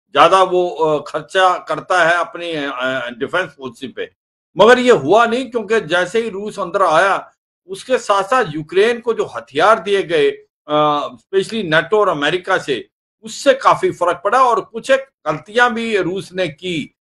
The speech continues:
जिस प्रकार से उन्होंने offensive किया। अ, पहले तो, अ, यूक्रेन को defensive हथियार दिए गए, Javelin, अ, missile है जो कि एक एंटी टैंक missile है, और Stinger missile जो कि एंटी एयरक्राफ्ट और स्विच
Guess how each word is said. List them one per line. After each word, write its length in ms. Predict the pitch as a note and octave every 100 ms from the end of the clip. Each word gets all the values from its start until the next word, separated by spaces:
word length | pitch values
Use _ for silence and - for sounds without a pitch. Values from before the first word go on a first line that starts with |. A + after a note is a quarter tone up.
| _ _ -
जिस 140 | E3
प्रकार 500 | E3 E3 E3+ F3+ F#3
से 60 | G3
उन्होंने 360 | E3+ F3 E3+
offensive 520 | E3+ D3+ D#3+ D#3 F3+ D3+
किया। 180 | D#3+ E3 A#2+ - _ _ _
अ, 80 | D#3+
पहले 380 | E3 G3+ A3+ B3
तो, 280 | A#3+ A#3+ A#3+
अ, 160 | G3
यूक्रेन 500 | E3 F3+ F3+ G#3+ A3+
को 440 | A3+ A3 A3+ A3 F3
defensive 640 | D3 C#3+ G3 G3+ B3+ G#3
हथियार 360 | D3 - G3
दिए 260 | G3 G3+ G#3
गए, 220 | F#3+ G#3
Javelin, 560 | E3 E3+ F3 G3 G3 G3 D3+ _ _ -
अ, 240 | E3 E3+
missile 600 | D#3+ C#3+ C3+ E3+ F3+ G3+
है 200 | F#3+ F3+
जो 140 | F#3 F#3
कि 220 | - F3+
एक 220 | F3+ F3
एंटी 300 | D#3 D3+ D3+
टैंक 380 | F3 F3+ F#3 D#3+
missile 440 | E3 D#3+ E3+ F3+
है, 260 | E3+ D#3+ - _ _ -
और 120 | D#3
Stinger 420 | D#3 F#3 F#3+ G3+
missile 520 | F3 D3+ E3 E3+ F3
जो 160 | D#3 F3
कि 140 | E3
एंटी 360 | E3 D#3+ D3+ F3
एयरक्राफ्ट 640 | F3 F3+ F3 E3+ F3 D#3+
और 200 | D#3+ D#3
स्विच 260 | D3+ F3+ F#3